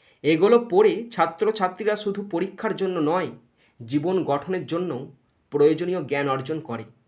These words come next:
তাই বিদ্যালয়ের গ্রন্থাগারের গুরুত্ব অপরিসীম। নেক্সট পয়েন্ট, বিদ্যালয়ের পাঠ্যক্রমে সহায়ক ভূমিকা। বিদ্যালয়ের পাঠ্যক্রমে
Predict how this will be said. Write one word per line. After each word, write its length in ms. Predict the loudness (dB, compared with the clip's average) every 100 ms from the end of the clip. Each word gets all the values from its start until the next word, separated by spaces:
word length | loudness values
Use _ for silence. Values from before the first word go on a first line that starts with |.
| _ _ _ _
তাই 120 | -2
বিদ্যালয়ের 600 | 0 -2 0 0 0 0
গ্রন্থাগারের 680 | -2 -2 -2 -6 -6 -4 -6
গুরুত্ব 340 | -6 -8 -8 -8 -10 -6
অপরিসীম। 520 | -6 -4 -6 -6 -12 -18 _ _ _ _ _ _ _ _ _ _ _ _ _ _ _ _ _ _ _ _ _
নেক্সট 300 | -2 -2 -2 -4
পয়েন্ট, 280 | 0 2 0 0
বিদ্যালয়ের 640 | 0 -2 -2 2 2 2 2
পাঠ্যক্রমে 760 | 0 0 -10 -14 -6 -2 -2 -4
সহায়ক 440 | -2 0 0 -2 -2
ভূমিকা। 360 | -4 -4 -6 -14 _ _ _ _ _ _ _ _ -6
বিদ্যালয়ের 540 | -2 -2 2 4 4
পাঠ্যক্রমে 720 | 4 2 2 -6 -2 -2 0